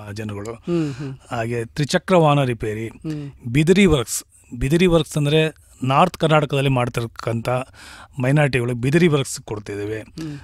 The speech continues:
Speaker 1: ಆಮೇಲೆ ನಮ್ಮ ಸೌತಲ್ಲಿ ಇಲ್ಲಿ ನಮ್ಮ ರಾಮನಗರದಲ್ಲಿ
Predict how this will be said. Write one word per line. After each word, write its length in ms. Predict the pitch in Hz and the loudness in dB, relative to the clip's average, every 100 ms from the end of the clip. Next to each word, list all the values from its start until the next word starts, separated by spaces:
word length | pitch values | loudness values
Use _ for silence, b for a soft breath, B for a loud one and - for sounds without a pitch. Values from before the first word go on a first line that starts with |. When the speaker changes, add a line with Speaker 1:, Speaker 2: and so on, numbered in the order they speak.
| B - | B -8
Speaker 1:
ಆಮೇಲೆ 520 | 131 135 131 131 120 - | -2 0 2 0 -2 -4
ನಮ್ಮ 340 | 127 135 135 117 | 0 2 2 0
ಸೌತಲ್ಲಿ 560 | - 147 - 139 135 | 0 0 2 0 0
ಇಲ್ಲಿ 560 | 123 127 135 131 123 113 _ | -2 -2 0 0 0 -6 _
ನಮ್ಮ 500 | 135 123 120 117 117 - B B B - 127 | -4 0 0 0 -2 -4 B B B -8 0
ರಾಮನಗರದಲ್ಲಿ 680 | 135 170 175 147 131 117 | 4 6 6 4 0 -4